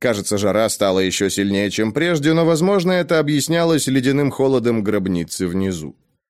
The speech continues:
Приготовившись к тому, что его ждало, Пейнтер вышел из тоннеля на открытое место.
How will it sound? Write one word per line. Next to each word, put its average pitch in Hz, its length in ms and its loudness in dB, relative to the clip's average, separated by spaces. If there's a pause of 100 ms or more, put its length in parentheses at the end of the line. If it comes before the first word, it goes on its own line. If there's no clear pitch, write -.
(380)
Приготовившись 190 680 2
к - 80 -14
тому, 185 240 4
что 170 160 0
его 156 220 4
ждало, 180 380 2
Пейнтер 165 480 2
вышел 156 340 2
из 135 100 0
тоннеля 139 400 2
на 131 140 2
открытое 104 500 -2
место. 87 440 -4